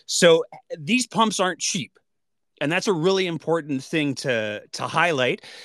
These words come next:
Uh, typically, they can range upwards, uh, well, starting at around a base price of about seven thousand dollars. Uh, they last a few years, and they also require all of the supplies. But it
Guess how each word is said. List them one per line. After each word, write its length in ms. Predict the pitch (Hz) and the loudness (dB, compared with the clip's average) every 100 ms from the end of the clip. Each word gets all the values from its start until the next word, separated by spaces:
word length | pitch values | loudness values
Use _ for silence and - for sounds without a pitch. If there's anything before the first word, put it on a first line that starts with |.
| - | -10
Uh, 280 | - 123 120 | -2 -2 -2
typically, 840 | - 247 240 196 180 175 175 202 190 | 0 0 0 -4 -4 -4 -8 -12 -8
they 160 | 160 185 | -6 -4
can 160 | 208 | -4
range 560 | 160 170 180 185 170 151 - | -2 -2 -4 -6 -8 -8 -6
upwards, 640 | 175 - 165 160 156 - - | -4 -2 -4 -4 -6 -10 -6
uh, 420 | 143 123 117 113 117 123 _ 147 | -4 -2 -2 -2 -4 -12 _ 0
well, 140 | 143 | 2
starting 500 | - 175 196 190 123 | 2 2 2 0 -4
at 100 | 110 | -4
around 460 | 110 110 104 98 - | -4 -4 -6 -8 -8
a 60 | |
base 200 | 123 117 | -4 -4
price 280 | - 123 113 | -2 -2 -2
of 40 | 120 | -4
about 280 | 110 110 | -4 -4
seven 280 | - 139 135 | 0 0 0
thousand 380 | 123 117 110 117 | -2 -2 -2 -4
dollars. 500 | 110 110 104 139 - - - - - | -4 -4 -8 -8 -12 -14 -20 -20 -8
Uh, 260 | 113 113 110 | -4 -2 -2
they 140 | 127 | 0
last 360 | 135 143 185 - | 4 4 4 0
a 60 | 180 | -6
few 320 | - 160 170 | -6 -6 -6
years, 640 | 147 104 85 92 120 - - - _ | -6 -8 -10 -8 -6 -8 -10 -20 _
and 400 | 143 143 147 151 156 | 2 6 4 2 0
they 140 | 165 | 2
also 260 | 160 170 170 | 4 2 -4
require 400 | 151 170 151 147 | -2 0 0 0
all 200 | 139 143 | -2 -2
of 100 | 135 | -6
the 80 | |
supplies. 540 | 135 131 - 202 151 120 | -10 -8 -4 -4 -4 -2
But 220 | 147 | 0
it 100 | 190 | 0